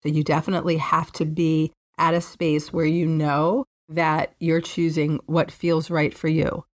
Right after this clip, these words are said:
Not everything feels right in that, yeah, it was scary not knowing if I was going to have money. Yeah, it was scary not knowing what my job was gonna be.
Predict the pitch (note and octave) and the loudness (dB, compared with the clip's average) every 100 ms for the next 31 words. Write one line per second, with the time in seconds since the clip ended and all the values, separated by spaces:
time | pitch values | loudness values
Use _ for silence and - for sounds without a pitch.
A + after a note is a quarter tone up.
0 | _ G#3 A3 C#4+ G#4 F4 F3+ D#3+ - C#3 | _ -4 0 0 0 0 0 -2 0 0
1 | C#3+ E3 F3+ - _ - F3+ E3 D#3+ D#3+ | 0 0 0 -2 _ -4 0 2 2 0
2 | - - E3+ B3 A#3+ E3+ - - B3+ G3 | -4 -8 -2 0 2 0 -2 -2 2 2
3 | D#3+ D#3 D3+ D#3 D3+ D3+ D3+ - - C#3+ | 2 0 2 2 2 2 0 -2 0 0
4 | D3 D3 D3 D3 D#3 D3 D#3+ D#3 C#3 C#3 | 0 0 0 2 0 0 2 2 0 -2
5 | D#3 F#3+ G#3 F3 - E3 - B3+ C4 F3+ | -2 0 2 2 0 -2 -4 -2 0 0
6 | E3+ E3+ D#3+ D#3 D3+ C#3 D3 C3+ D3+ D#3 | 0 0 2 2 2 2 0 0 0 2
7 | D3+ C#3+ C#3 C3+ D3 C#3 | 0 0 0 0 0 -2